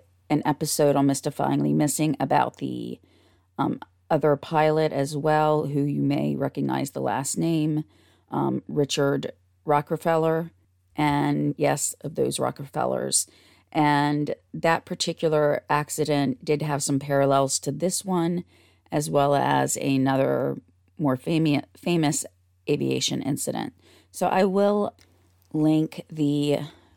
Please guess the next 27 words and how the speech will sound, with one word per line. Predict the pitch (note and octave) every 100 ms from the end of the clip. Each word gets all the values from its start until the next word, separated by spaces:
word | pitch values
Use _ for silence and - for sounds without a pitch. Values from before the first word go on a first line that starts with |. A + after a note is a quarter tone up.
| _ -
um, | C3+ -
other | D3 D3+
podcast | - D#3+ C#3+ - C#3+ C#3+ C#3 -
in | - C#3+ C#3+
the | C#3 C#3 C3+ C3 - _ -
description | - - D3 - F#3 F3+ G3 _ _ _ -
of | F3+
this | F3+ F#3 -
episode. | F3+ G3 - F#3 F3+ F3+ F3 _ _ _ -
I | E3
will | D#3+ F3+
be | F3+
recording | E3 D#3 - D#3 D3+ D3
that | D3 D3+
one | D3+ D3 D3 C#3+
directly | C#3+ C3+ C#3 - C#3+ -
after | C#3+ D3+ - C3 B2+ A2+ - - _ -
I'm | C#3
done | C3+ C#3 C3+
with | C#3 D3+
this. | D#3+ D3+ - - -
So | - D3
depending | C3+ D3+ D#3 C#3+ C#3
on | C3 C#3 D#3 _ _ _ _ _
how | - D3
quickly, | - E3+ D3 D#3+ D3+ D3 D3 D3+ - -
um, | C#3 C3+